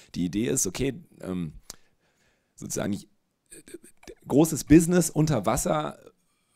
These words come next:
ist natürlich heute noch und war auch damals, war, ähm,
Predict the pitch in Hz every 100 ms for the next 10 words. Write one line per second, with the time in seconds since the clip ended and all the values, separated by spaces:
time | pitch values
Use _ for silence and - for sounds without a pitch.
0 | - 139 151 123 123 107 117 156 151 139
1 | 107 107 110 120 - 107 139 127 127 -
2 | 95 104 110 - 98 98